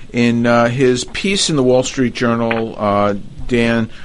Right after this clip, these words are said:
wrote, "We can change the paradigm. We could, as a group, elect not to take any insurance, not to accept Medicare. Many doctors have already done these steps and are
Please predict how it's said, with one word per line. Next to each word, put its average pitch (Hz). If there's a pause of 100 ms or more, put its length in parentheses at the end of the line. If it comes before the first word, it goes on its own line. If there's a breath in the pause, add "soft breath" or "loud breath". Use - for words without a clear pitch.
(140 loud breath)
wrote, 117
"We 147
can 139
change 127
the -
paradigm. 98 (340 loud breath)
We 123
could, 151
as 135
a 123
group, 120
elect 110
not 110
to -
take 107
any 104
insurance, 98
not 113
to 123
accept 110
Medicare. 95 (480 loud breath)
Many 117
doctors 120
have 107
already 107
done 110
these 98
steps -
and 98
are 95